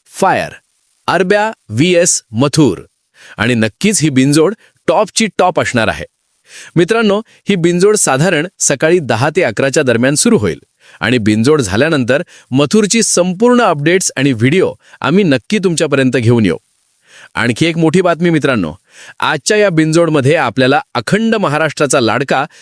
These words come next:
द्वादश केसरी बकासूर देखील पाहायला मिळणार आहे.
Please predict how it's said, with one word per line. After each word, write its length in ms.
द्वादश 580
केसरी 320
बकासूर 520
देखील 280
पाहायला 300
मिळणार 320
आहे. 160